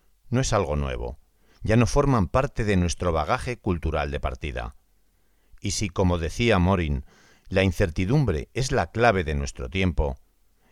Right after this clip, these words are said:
esta se ha visto incrementada ulteriormente por la pandemia, debido a su gravedad y persistencia. Se ha vuelto difícil, independientemente de la posición de la que se parta,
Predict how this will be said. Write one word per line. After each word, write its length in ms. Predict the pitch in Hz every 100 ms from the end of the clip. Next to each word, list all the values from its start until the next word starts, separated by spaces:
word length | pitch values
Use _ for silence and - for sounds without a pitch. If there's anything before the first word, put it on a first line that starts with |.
| -
esta 340 | 101 - 117
se 220 | 113 110
ha 60 | 117
visto 280 | 117 - 135
incrementada 720 | 120 107 101 90 80 123 110
ulteriormente 840 | 95 87 87 120 104 131 131 127
por 240 | - 98
la 140 | 90 85
pandemia, 600 | 78 78 85 67 62 62 _ _ -
debido 440 | - 87 85 123 120
a 40 |
su 160 | 113 95
gravedad 440 | 78 69 69 78
y 100 | 71
persistencia. 840 | 69 73 - 76 76 65 64 58 - _ _ _ _ _ _ _ _ _ _ _ _ _ _ _ _ _
Se 240 | - - 104
ha 60 |
vuelto 340 | 123 143 117 95
difícil, 560 | 82 110 - 87 101 -
independientemente 1000 | 113 104 98 98 98 160 113 87 110 104
de 100 | 87
la 160 | 80 -
posición 500 | 82 78 107 101 76
de 100 | 73
la 120 | 69
que 100 | 76
se 160 | -
parta, 460 | - 87 87 85 78